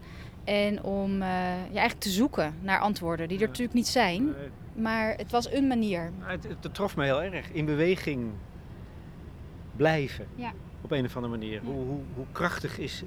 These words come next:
Speaker 2: de, de betekenis daarvan?
Speaker 1: Ja. Nou, ik denk dat dat het enige is wat je kan doen. En door letterlijk, je kan jezelf helpen, denk ik,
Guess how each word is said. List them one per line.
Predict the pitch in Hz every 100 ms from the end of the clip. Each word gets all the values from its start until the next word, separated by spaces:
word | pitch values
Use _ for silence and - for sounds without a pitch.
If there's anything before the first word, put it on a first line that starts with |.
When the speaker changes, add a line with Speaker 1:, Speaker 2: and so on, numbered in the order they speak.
| -
Speaker 2:
de, | 135 127 123
de | 123 120
betekenis | - 160 - 123 107
daarvan? | 170 156 - 98 -
Speaker 1:
Ja. | 233 233 - - - - -
Nou, | 226
ik | 233
denk | 277
dat | 269 220
dat | 254 240
het | - -
enige | 277 330 302 -
is | - 269 -
wat | 240
je | 226
kan | 202 190
doen. | 240 180 170 - - - - - -
En | 214 220
door | 220
letterlijk, | 226 254 320 262 240 -
je | - 220
kan | 233 226
jezelf | 220 208
helpen, | 202 220 269 220
denk | 185
ik, | 185